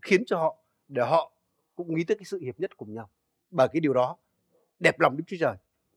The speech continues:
Amen anh chị em. Nên chính vì vậy, tôi, tôi tin là vì cái vẻ đẹp đó mà Hội Thánh miền Bắc đã được phước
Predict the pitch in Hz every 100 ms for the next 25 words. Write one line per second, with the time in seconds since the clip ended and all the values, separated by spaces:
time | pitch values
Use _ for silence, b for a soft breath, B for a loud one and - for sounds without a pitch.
0 | _ 147 175 196 202 175 180 196 - _
1 | _ - - 175 165 208 214 151 156 -
2 | _ _ _ - 190 185 - _ 196 185
3 | 214 202 147 123 151 - 160 123 127 113
4 | 123 139 190 _ _ _ _ _ 127 135
5 | 156 147 180 135 190 - - - _ _
6 | _ _ 139 170 - - 277